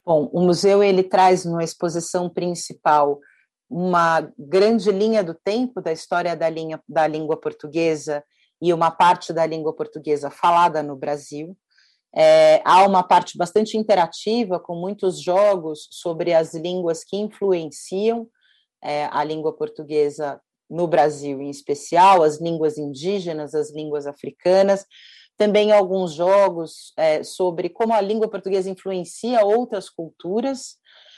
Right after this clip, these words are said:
Há uma área nova, é, da exposição toda dedicada aos países da C P L P,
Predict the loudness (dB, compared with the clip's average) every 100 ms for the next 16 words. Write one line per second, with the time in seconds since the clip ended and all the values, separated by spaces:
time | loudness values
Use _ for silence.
0 | -20 _ 2 6 6 4 0 2 2 4
1 | 2 0 2 4 4 0 -4 -6 -6 _
2 | _ _ -4 0 0 2 -2 -2 -6 -8
3 | -8 -12 -10 -8 -8 0 2 2 2 0
4 | -2 -14 -4 -2 0 -2 -6 -4 0 0
5 | 0 -4 -2 -2 -6 -12 -4 -4 -4 -8
6 | -8 -4 -4 -4 -8 -6 -4 -4